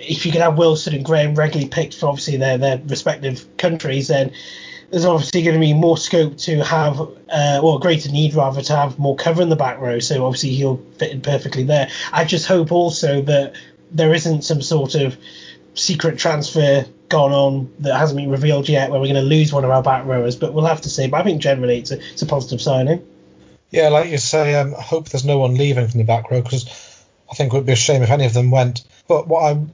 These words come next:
Speaker 2: would also add is that second row, we are quite thin on the ground, and there might be the view that potentially Robinson might move from six to lock.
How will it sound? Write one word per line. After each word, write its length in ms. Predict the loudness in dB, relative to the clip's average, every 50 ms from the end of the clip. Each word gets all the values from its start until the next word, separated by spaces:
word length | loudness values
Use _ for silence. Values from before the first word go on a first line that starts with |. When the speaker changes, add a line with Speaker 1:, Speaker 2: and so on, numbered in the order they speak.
| -4
Speaker 2:
would 160 | -2 0 2 2
also 260 | 2 2 0 2 2
add 140 | 2 2 2
is 160 | 0 -2 -2
that 220 | -2 -2 -2 -2 -6 _ _ _ _
second 500 | -10 -6 -4 -4 -4 -4 -2 -2 0 2
row, 140 | 2 2 2
we 140 | 2 2 4
are 120 | 2 2
quite 460 | 0 -2 -8 -4 0 0 0 0 -2 -8
thin 200 | -8 -6 -4 -2
on 120 | 0 0
the 80 | 0 0
ground, 340 | 0 0 0 0 0 0
and 100 | 0 0
there 80 | 2 2
might 200 | 2 2 0 0
be 100 | -2 0
the 140 | 0 0 0
view 240 | 2 2 2 2 4
that 220 | 2 2 2 0 -4 -12 -18 -20 -20 _ _ _ -8
potentially 400 | -2 0 0 0 2 0 0 2
Robinson 640 | 2 2 2 2 0 0 -2 -2 0 2 2 0 0 -4 -10 _ _ -4
might 220 | 0 0 0 2
move 160 | 2 0 0
from 160 | 0 -2 -2 0
six 380 | 0 0 0 -2 -2 -6 -6
to 120 | -2 0 2
lock. 360 | 2 2 2 0 -2 -8